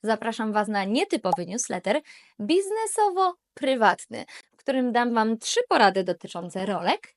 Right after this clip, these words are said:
i pokażę Wam, że te same trzy porady działają także dla dobrego związku. Po pierwsze, huk wizualny.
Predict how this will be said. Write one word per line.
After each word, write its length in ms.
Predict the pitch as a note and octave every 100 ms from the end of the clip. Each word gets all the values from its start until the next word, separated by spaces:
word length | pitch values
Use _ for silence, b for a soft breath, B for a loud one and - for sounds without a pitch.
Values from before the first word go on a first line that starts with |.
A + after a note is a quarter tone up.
| _
i 80 | G#3
pokażę 400 | F3+ F#3+ G4 G3
Wam, 220 | E3 F#3
że 120 | F#3+
te 140 | F3 F3+
same 280 | - C4 G#4+
trzy 160 | - -
porady 760 | - F#3+ F3 F3 - - C#4+ - b b b b b b
działają 460 | G#3+ D4 G3+ F3+ F3
także 420 | A3 G#3+ G3 G3 - -
dla 200 | F#3 F3+
dobrego 420 | B3 G3+ E3+ F#3
związku. 460 | F#3 E3+ F3+ - _
Po 100 | -
pierwsze, 500 | G#4+ C4+ A#3+ - A#3 A#3 _ _
huk 440 | _ - G4+ - - _ _
wizualny. 800 | A3 A3 A#3 A3+ G#3 F3 - -